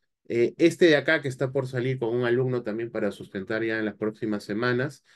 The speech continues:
procesamiento de imágenes para determinar el nivel de colorímetro, eh, en tomas de muestra, ¿no? Es que, solo para acabar con esta parte,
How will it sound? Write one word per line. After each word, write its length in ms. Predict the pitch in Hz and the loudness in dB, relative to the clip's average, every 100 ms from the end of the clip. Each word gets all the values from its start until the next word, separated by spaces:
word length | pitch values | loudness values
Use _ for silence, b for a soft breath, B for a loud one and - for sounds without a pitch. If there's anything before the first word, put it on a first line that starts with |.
| b b | b b
procesamiento 1000 | - 127 127 123 127 131 151 151 143 151 143 | 0 0 2 0 0 2 2 2 0 0 2
de 80 | |
imágenes 720 | 131 139 147 143 143 143 160 _ | 2 2 0 -2 -6 -6 -6 _
para 460 | 143 139 139 143 - | 2 4 4 0 -6
determinar 680 | - 110 107 110 117 123 135 | -6 -4 -2 -2 2 2 4
el 120 | 131 | 2
nivel 260 | 120 117 123 | 2 2 0
de 160 | 127 | -2
colorímetro, 920 | 120 107 110 113 147 131 127 131 147 b b b - | -2 0 0 -2 -2 -2 -4 -4 -6 b b b -10
eh, 460 | 107 110 107 110 - | -4 -2 -2 -4 -4
en 260 | 131 127 127 | -2 -2 0
tomas 300 | 127 123 120 | 0 0 -2
de 100 | 110 | -2
muestra, 480 | 107 95 - - | -2 -4 -8 -10
¿no? 140 | 101 139 | -6 -4
Es 80 | 131 | -4
que, 360 | 151 147 127 - | 0 0 0 -6
solo 260 | - 160 | 0 2
para 140 | 151 131 | 2 0
acabar 260 | 127 135 | 2 0
con 120 | 131 | 0
esta 220 | 135 135 131 | -4 -4 -2
parte, 380 | 139 131 156 | -2 0 -4